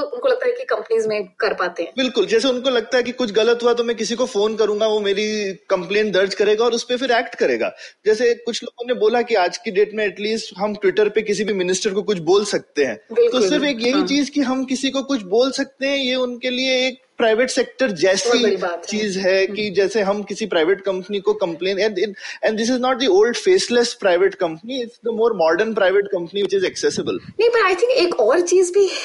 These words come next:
Speaker 1: है definitely, वो ये कि एक तो अकाउंटेबिलिटी वाली बात है, एक और फैसिनेशन है भी कंपनी कल्चर से कि आपको, अ, डेमोक्रेसी से फिर बॉदर नहीं करना है। आपने ऑर्डर दे दिया तो सबको मानना है, आपने कुछ
Speaker 2: हम्म।
Speaker 1: सेट कर दिए रूल्स, तो वो रूल्स हैं।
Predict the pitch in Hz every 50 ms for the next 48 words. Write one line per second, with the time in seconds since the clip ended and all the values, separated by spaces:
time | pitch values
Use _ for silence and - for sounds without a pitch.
0 | - - - 220 220 226 202 185 180 180 180 180 - 202 185 180 180 - 208 214
1 | 214 208 208 233 247 240 - 277 277 285 285 269 202 - - _ 214 208 - -
2 | 233 240 - - 185 - 196 190 185 180 190 190 - - - 220 202 190 190 185
3 | 180 180 - - 226 226 - 302 370 - - - - - - - - - 294 294
4 | 320 - 339 330 - 247 226 214 - 311 302 - 262 - - 294 285 277 269 254
5 | - 294 294 320 320 - 330 - - 233 247 - - - - 320 320 294 302 -
6 | - - - _ _ _ _ _ _ _ _ - - - - - 220 214 220 220
7 | 208 208 208 208 196 190 233 233 247 269 277 285 285 302 294 294 285 277 262 202
8 | 196 196 196 226 226 254 285 - 226 196 165 165 170 170 175 185 180 185 - _
9 | - 254 254 214 202 208 233 226 233 214 214 240 247 240 294 285 - - - -
10 | 494 - - 466 - - 415 415 392 370 339 349 - _ _ _ _ _ _ _
11 | _ _ _ _ _ - 165 - - - - - - 233 - 196 170 - - -
12 | 220 220 - 233 214 208 214 208 202 196 185 196 214 208 - 226 220 214 208 208
13 | 202 208 202 190 180 - -